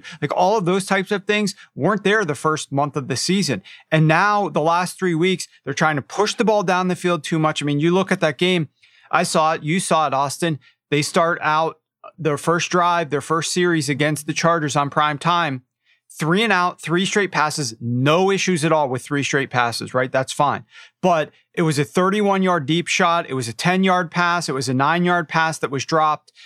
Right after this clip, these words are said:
Uh, and then they punt the ball. Nothing was underneath to get the ball in these dynamic playmakers' hands. And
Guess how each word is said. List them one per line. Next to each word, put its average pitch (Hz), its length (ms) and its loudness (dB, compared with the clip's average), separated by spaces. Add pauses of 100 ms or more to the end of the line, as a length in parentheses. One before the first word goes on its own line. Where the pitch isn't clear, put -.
(180)
Uh, 143 360 0 (100)
and 151 140 0
then 156 100 0
they 147 120 0
punt 147 260 -2
the 135 80 -6
ball. 127 220 0
Nothing 190 500 0
was 196 160 0
underneath 160 540 0
to 151 120 -2
get 147 220 0
the 180 80 0
ball 151 300 2
in 156 200 -2
these 147 160 0
dynamic 147 480 0
playmakers' 139 500 -2
hands. 190 280 2
And 156 100 2